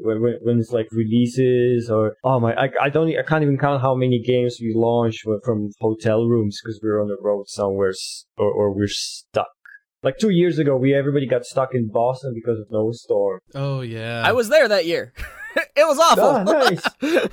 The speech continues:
Speaker 3: <laughs>
Speaker 1: Our deaf friends from Australia, they already checked out their hotel, so we had about ten people in our Airbnb just squatting, waiting for their flights to be back on track.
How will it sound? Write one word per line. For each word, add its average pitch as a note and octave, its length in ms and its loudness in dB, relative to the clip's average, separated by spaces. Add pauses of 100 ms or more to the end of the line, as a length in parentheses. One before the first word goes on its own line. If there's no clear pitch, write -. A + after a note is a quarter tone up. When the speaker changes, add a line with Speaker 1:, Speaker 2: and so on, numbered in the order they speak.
Speaker 3:
<laughs> - 200 -14
Speaker 1:
Our E3+ 200 0
deaf G3+ 220 0
friends F3 260 0
from D#3+ 160 2
Australia, E3+ 580 2
they C#3 100 0
already C#3 640 2
checked D3+ 240 -2
out E3 180 0
their C#3+ 160 0
hotel, C3 600 2
so B2+ 520 0
we C3+ 120 -6
had D3 340 2 (140)
about C3 260 -2
ten C#3+ 300 0
people D3+ 420 0
in C3+ 180 0
our B2+ 180 2
Airbnb B2 1040 2
just - 440 -10
squatting, B2+ 560 -2
waiting A#2+ 360 -2
for A2+ 160 -2
their G#2+ 120 -2 (140)
flights A#2 320 -4
to A#2+ 100 -14
be A#2+ 100 -6
back B2 300 -2
on B2+ 200 -2
track. B2+ 360 0